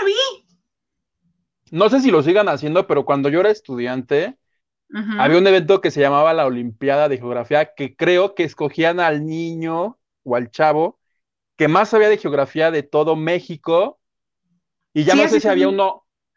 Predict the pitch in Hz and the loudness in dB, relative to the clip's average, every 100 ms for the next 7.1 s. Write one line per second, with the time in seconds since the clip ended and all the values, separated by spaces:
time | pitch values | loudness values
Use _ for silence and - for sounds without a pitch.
0 | _ 165 170 190 190 190 196 185 156 151 | _ -2 0 2 2 2 -2 0 0 0
1 | 147 156 156 170 156 139 139 156 175 160 | -2 -2 0 0 0 0 2 2 0 -2
2 | 156 175 160 143 - 180 156 131 - 127 | -2 -4 -4 -6 -6 -4 -4 -4 -8 -8
3 | 123 120 117 113 113 135 143 - 143 143 | -8 -10 -8 -8 -8 -8 -8 -4 -2 -2
4 | 151 - _ _ _ _ _ - - _ | -6 -18 _ _ _ _ _ -20 -20 _
5 | _ 156 - - 208 233 - 175 196 - | _ 2 2 4 2 0 0 2 2 0
6 | - _ _ _ _ - 165 175 180 170 | -8 _ _ _ _ -2 2 4 2 -2